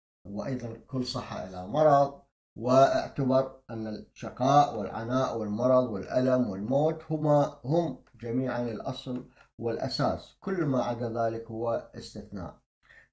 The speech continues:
لكن نرجع لموضوع الحب. لم يقل شوبنهاور أبدًا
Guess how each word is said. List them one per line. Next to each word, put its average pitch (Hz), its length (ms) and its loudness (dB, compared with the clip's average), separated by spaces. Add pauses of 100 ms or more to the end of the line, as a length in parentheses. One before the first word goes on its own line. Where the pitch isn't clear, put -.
(120)
لكن 165 380 4 (1040)
نرجع 180 340 6
لموضوع 123 340 4
الحب. 101 300 -8 (460)
لم 202 300 8
يقل 202 260 4
شوبنهاور 139 840 4
أبدًا 131 540 2